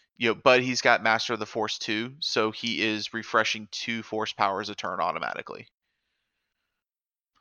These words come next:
Um, he's got Entourage Imperial Royal Guard, so he can, uh, he can bump. You can take five Imperial Royal Guard in your army if you want, five units.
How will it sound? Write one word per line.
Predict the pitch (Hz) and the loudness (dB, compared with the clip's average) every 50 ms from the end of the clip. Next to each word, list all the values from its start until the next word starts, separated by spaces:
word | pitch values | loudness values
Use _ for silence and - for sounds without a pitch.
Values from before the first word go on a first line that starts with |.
| _ _ _ - - | _ _ _ 0 4
Um, | 110 107 104 104 101 101 104 | 6 6 6 6 4 2 -2
he's | 101 - 120 113 - | -4 -4 -4 -4 0
got | - 123 113 110 - | 4 6 6 6 6
Entourage | - 117 117 - 120 117 113 110 107 110 | 6 4 2 4 4 4 4 4 2 -4
Imperial | 110 104 - - - 113 107 110 104 | -10 -14 -12 -6 -4 -2 -2 -2 -2
Royal | 107 107 104 104 107 110 | -2 -2 0 0 -2 0
Guard, | - 113 110 113 117 117 117 | 2 4 6 6 6 4 2
so | - - 113 113 | 0 -4 -4 -4
he | 110 110 107 | -4 -6 -8
can, | - 104 104 107 104 98 - | -8 -8 -8 -8 -12 -8 -2
uh, | - 95 107 107 110 107 107 107 - - - - - - _ _ _ | 0 2 2 2 2 0 -2 -4 -8 -14 -20 -20 -20 -20 _ _ _
he | - - 127 | -4 -2 -2
can | - 131 117 110 104 | 0 -2 -4 -2 2
bump. | - 120 120 - - | 4 4 4 4 0
You | 127 123 | -4 -4
can | 120 131 113 | -4 -4 -4
take | 107 - 123 117 113 113 113 110 - - - - - - - - - - - - - - - _ _ _ - | -2 0 2 2 4 2 0 -2 -4 -8 -10 -10 -10 -10 -12 -12 -12 -14 -16 -18 -20 -20 -20 _ _ _ 4
five | 123 110 107 110 110 110 120 131 139 156 165 - - - - _ _ _ _ _ _ _ _ _ _ _ _ _ _ _ _ _ _ | 6 8 8 8 6 6 2 -2 -4 -8 -10 -14 -18 -20 -20 _ _ _ _ _ _ _ _ _ _ _ _ _ _ _ _ _ _
Imperial | 113 127 123 - 139 139 139 139 139 135 135 135 135 135 135 143 _ _ _ | -8 -8 -6 -4 -2 0 2 2 2 2 0 0 -2 -4 -8 -12 _ _ _
Royal | - 131 139 139 135 135 | 0 2 4 4 4 2
Guard | 135 135 135 139 139 139 127 - - - | 2 4 4 4 4 2 0 -4 -8 -10
in | - 135 | -8 -6
your | 135 135 131 120 | -4 -2 0 2
army | 131 135 139 143 139 135 | 2 2 0 -2 -6 -8
if | 135 - | -8 -10
you | 139 135 | -8 -8
want, | 139 143 147 - - _ _ _ _ _ _ _ _ _ _ _ _ _ _ | -6 -6 -6 -8 -10 _ _ _ _ _ _ _ _ _ _ _ _ _ _
five | - 120 117 117 113 | -2 -2 -2 -2 -2
units. | 120 117 127 131 - - - - - | -6 -8 -8 -8 -8 -10 -12 -14 -14